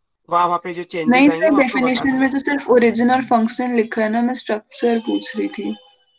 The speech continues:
Speaker 1: Structure वेरिएबल है सबका, अलग-अलग टिश्यू का अलग-अलग structure है।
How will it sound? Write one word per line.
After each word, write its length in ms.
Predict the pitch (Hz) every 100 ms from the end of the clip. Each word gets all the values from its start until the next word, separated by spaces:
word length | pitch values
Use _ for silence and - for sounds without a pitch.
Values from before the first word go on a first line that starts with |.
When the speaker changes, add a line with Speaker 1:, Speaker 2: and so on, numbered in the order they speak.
| -
Speaker 1:
Structure 460 | - 233 - 269
वेरिएबल 480 | 247 196 190 185 180
है 60 | 147
सबका, 340 | 202 185 190
अलग-अलग 520 | 151 180 190 190 190
टिश्यू 220 | 190 175 190
का 120 | 208
अलग-अलग 380 | 170 165 160 151
structure 400 | - - - 151
है। 100 | _